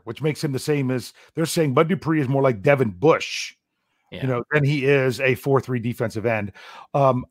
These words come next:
Speaker 1: and honestly, I don't, I don't know that the owners would have balked at redoing that at all. I don't know that they really would have.
Speaker 2: Probably
Speaker 1: They,
Speaker 2: not.
Speaker 1: they could have done easily.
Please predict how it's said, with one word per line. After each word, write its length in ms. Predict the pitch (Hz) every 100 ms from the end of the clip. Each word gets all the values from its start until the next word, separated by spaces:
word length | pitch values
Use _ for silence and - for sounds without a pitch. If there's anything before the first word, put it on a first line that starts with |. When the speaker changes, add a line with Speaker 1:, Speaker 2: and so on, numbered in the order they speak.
| -
Speaker 1:
and 140 | 170
honestly, 260 | 190 196 185
I 100 | 180
don't, 160 | 208 170
I 80 |
don't 120 | 190 226
know 120 | 202
that 120 | 190
the 100 | 156
owners 260 | 139 185 139
would 160 | 131
have 240 | 139 117 -
balked 420 | 107 131 151 -
at 80 | 143
redoing 560 | 135 151 123 139 170 110
that 180 | 90 82
at 80 |
all. 160 | 85 78 -
I 80 |
don't 120 | 151 143
know 100 | 139
that 120 | 139
they 60 |
really 200 | 131 131 120
would 140 | 127
have. 80 | 110
Speaker 2:
Probably 200 | 175 131
Speaker 1:
They, 40 |
Speaker 2:
not. 280 | 95 104 131 _ _ _ -
Speaker 1:
they 100 | 123
could 200 | - 156
have 140 | 110
done 180 | 156 151
easily. 460 | 185 127 98 90